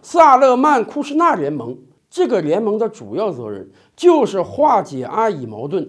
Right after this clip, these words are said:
枪口一致对外，打造针对伊朗的逊尼派国家联盟。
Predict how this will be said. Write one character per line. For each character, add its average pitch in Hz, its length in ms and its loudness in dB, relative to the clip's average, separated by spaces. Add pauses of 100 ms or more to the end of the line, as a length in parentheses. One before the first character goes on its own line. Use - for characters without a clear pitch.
(160)
枪 349 480 2
口 151 240 -8
一 170 160 -10
致 269 140 -14
对 202 160 -4
外， 170 240 -4 (320)
打 190 320 2
造 311 260 8
针 349 300 0
对 285 160 0
伊 359 200 2
朗 131 220 0
的 139 340 -6 (420)
逊 359 480 0
尼 156 160 -2
派 180 260 -2
国 139 180 -6
家 139 180 -6
联 110 140 -8
盟。 90 220 -16